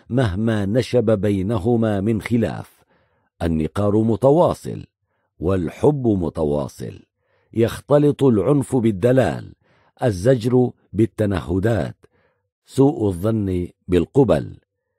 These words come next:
هي في اعتقاده عقيم، وهو في حدسها عقيم. هو رجلها الوحيد، وهو أيضًا لا يخطر له أن يتزوج عليها،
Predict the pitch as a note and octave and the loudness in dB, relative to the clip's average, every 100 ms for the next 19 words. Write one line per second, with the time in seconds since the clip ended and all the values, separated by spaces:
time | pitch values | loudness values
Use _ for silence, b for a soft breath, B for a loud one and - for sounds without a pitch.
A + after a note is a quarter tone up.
0 | _ - D#3 C3+ - C#3 G#2+ A#2+ - D3 | _ -2 2 2 2 0 0 -2 2 2
1 | C3 B2 G#2+ C3 A#2+ E2 G2 D3 F#2+ D2 | 2 0 0 0 0 -2 -2 0 0 -2
2 | C2 - _ _ - G2+ G#2+ D2+ F#2+ F2 | -6 -12 _ _ -6 -2 0 0 -2 -2
3 | G2+ F#2 - A#2+ G2 - B2 G#2 G2+ G2 | -2 -4 -2 -4 -4 -4 -2 0 -2 -4
4 | - E3 D#2+ A1 - _ _ _ _ _ | -4 -2 -2 -6 -14 _ _ _ _ _
5 | _ D#3+ D#3 C#3 G#2 F#2 D3+ D3 G#2+ B2 | _ 2 4 4 2 2 2 2 2 2
6 | A#2 G#2+ - C3+ C#2 F#2+ - _ _ _ | 2 0 0 -2 -4 -8 -20 _ _ _
7 | _ - G2+ E2+ G2+ G2+ - C#3+ A#2+ B2+ | _ -4 -2 0 0 0 0 0 2 0
8 | C3 - b - E2 F2+ E2 A#2 - - | -2 -6 b -8 -4 -2 0 -2 -4 -2
9 | A#2+ G#2 A2+ G#2+ C3+ - - F#2 E2+ D2 | 0 2 2 0 -2 -4 -6 -4 -4 -4
10 | - D2 A2+ G2+ G2+ F2 F2 C#2 A#2 F2+ | -4 -2 -2 0 0 0 -4 -2 -2 -2
11 | - A1 - | -6 -12 -16